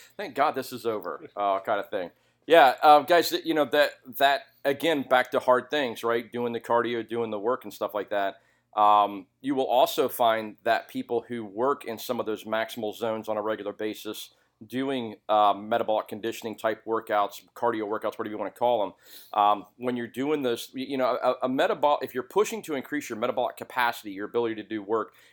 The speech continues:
Speaker 1: you generally, at the end of a workout, should feel close to passing out, feel like you're gonna throw up, things of that nature, 'cause that's where the growth occurs. It's on the, it's on the fringes, it's
Speaker 2: Mm.
Speaker 1: on the, in the, on the edge, on the margin.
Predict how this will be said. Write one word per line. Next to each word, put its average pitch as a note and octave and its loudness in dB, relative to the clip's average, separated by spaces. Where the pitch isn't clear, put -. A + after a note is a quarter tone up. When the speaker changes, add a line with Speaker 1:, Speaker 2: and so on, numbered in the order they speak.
Speaker 1:
you C3+ -6
generally, A#2+ 0
at A#2 -2
the A#2 -8
end A#2+ -2
of G2+ -8
a G2+ -10
workout, G#2+ -2
should A2 -8
feel A#2 -4
close A2 -6
to - -18
passing G#2 -2
out, G2 -4
feel G#2+ -8
like G2+ -6
you're G#2 -10
gonna G2 -12
throw G#2 0
up, G2 0
things G2+ -10
of G2+ -4
that F2+ -4
nature, G#2+ -8
'cause C3 -4
that's A#2 0
where A2+ -2
the G2+ -8
growth A2+ 0
occurs. G2 -6
It's F2+ -14
on G#2 -2
the, G2+ -8
it's - -12
on A#2 0
the G2+ -8
fringes, A2 -6
it's G#2+ -12
Speaker 2:
Mm. A#2 -2
Speaker 1:
on G#2+ -4
the, G#2 -6
in G2 -6
the, F#2 -8
on G#2 -2
the F#2 -8
edge, G#2+ -2
on G#2 -8
the F#2+ -8
margin. G#2 -4